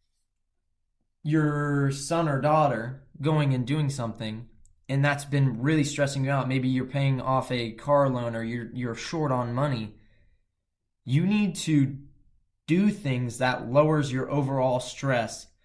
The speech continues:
so you can then tolerate the exercise, so you can then tolerate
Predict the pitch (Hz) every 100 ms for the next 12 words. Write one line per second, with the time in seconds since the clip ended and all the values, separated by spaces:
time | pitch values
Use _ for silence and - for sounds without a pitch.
0 | _ _ - 175 165 165 175 156 151 139
1 | 139 151 147 127 113 117 120 117 110 -
2 | 107 - 101 98 - - 143 147 156 139
3 | 123 156 160 143 - 156 147 131 127 113
4 | -